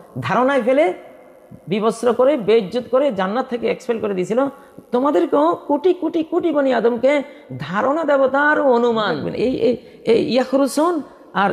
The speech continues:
ইল্লা যন্না, আর যন আর ইয়াখরুসুন, দুইটা শব্দ যদি একটা লোক গবেষণা করে,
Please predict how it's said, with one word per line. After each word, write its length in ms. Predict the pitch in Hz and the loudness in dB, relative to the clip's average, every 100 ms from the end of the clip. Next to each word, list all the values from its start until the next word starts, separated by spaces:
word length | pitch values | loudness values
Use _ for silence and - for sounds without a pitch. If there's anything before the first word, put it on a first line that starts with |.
| - | 0
ইল্লা 300 | 226 226 233 | 0 2 0
যন্না, 520 | 151 220 196 143 107 - - - | 0 0 0 0 -2 -6 -8 -4
আর 100 | 170 | -2
যন 420 | 131 220 311 330 - - - | 0 0 0 -2 -10 -20 -6
আর 240 | 165 127 | -4 -2
ইয়াখরুসুন, 560 | 175 185 190 175 180 160 - - | -4 -4 -4 -4 -4 -6 -10 -12
দুইটা 320 | 165 285 359 359 | 0 2 2 0
শব্দ 300 | - 269 330 | -2 -6 -4
যদি 260 | 330 302 | -4 -6
একটা 220 | - - | -6 -6
লোক 480 | 180 170 180 151 202 - - - _ _ _ - | -4 -2 -2 -4 -6 -12 -20 -20 _ _ _ -10
গবেষণা 380 | 127 170 226 202 | -8 -6 -6 -6
করে, 260 | - - | -10 -14